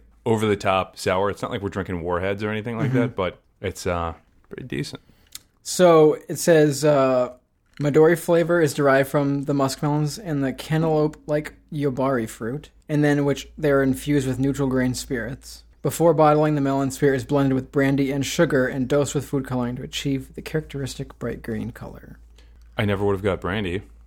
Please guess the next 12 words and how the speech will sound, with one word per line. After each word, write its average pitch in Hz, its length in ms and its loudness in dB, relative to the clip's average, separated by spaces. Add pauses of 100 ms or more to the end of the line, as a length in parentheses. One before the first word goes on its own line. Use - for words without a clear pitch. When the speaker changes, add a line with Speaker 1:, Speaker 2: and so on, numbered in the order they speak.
(140)
Speaker 1:
Would 95 180 -6
you? 147 260 -2 (680)
Speaker 2:
No, 165 200 2
but 160 160 6
brandy 220 320 4
is 175 160 4
also 175 500 2
in, 151 640 -2 (320)
I - 40 -14
think, 156 160 -2
like, 147 140 2
Hypnotic 143 720 -6